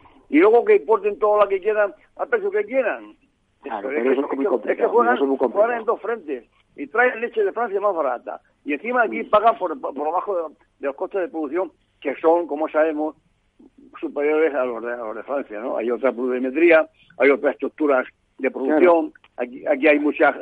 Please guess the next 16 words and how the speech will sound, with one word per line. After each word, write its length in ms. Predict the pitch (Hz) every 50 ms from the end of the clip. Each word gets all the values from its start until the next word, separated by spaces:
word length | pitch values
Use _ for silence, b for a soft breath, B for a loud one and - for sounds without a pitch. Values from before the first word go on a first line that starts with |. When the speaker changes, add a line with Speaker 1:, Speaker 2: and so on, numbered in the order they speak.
| 165 -
Speaker 1:
ganaderías 540 | 139 143 143 139 135 139 147 156 151 139 143
de 120 | 143 131
siete, 300 | - - 180 160 - 147
ocho, 260 | 151 160 147 - 135 131
diez, 300 | 139 156 147 139 139 143 147
quince 260 | 117 147 147 - - 143
vacas, 360 | 156 180 180 139 156 151 151 -
quiero 160 | 180 175 156
decirte 300 | 139 151 147 - 135 120
que, 160 | 120 127 123 - _ _ _ _ _ _
que 260 | 139 139 143 139 - _ _ _ _ -
no, 160 | 143 151 156
no 140 | 165 180 185
podrían 340 | 214 233 226 226 247 233 220
las 100 | 196 180
industrias 560 | 175 160 160 208 202 - 170 170 160 147